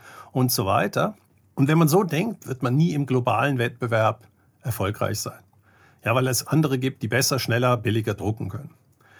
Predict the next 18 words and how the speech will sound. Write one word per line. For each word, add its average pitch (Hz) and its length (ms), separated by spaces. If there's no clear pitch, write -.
Was 147 200
an 170 160
der 180 160
Firma 190 260
geholfen 160 500
hat, 131 200
war 139 160
diese 131 260
Neudefinition, 160 1040
ich - 160
bin 143 260
kein 123 220
Verpackungsmaterialhersteller, 143 2750
sondern 127 400
ich 117 140
bin 123 160
dafür 120 260
da, 123 460